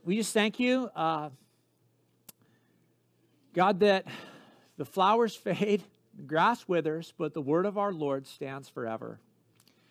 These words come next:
and it's sure. And Father, I thank you that your word that you've given us is firm foundation for our feet.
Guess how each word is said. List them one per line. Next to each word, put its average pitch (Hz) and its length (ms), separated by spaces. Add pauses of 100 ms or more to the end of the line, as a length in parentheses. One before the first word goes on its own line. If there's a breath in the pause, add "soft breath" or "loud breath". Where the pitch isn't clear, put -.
(340 soft breath)
and 127 80
it's 135 120
sure. 117 440 (720 soft breath)
And 127 140
Father, 160 320
I 151 80
thank 160 320
you 180 140
that 147 300 (100)
your 175 320
word 165 320
that 127 160
you've 156 240
given 139 320
us 131 240
is 110 180
firm 156 300
foundation 170 680
for 170 220
our 175 100
feet. 127 400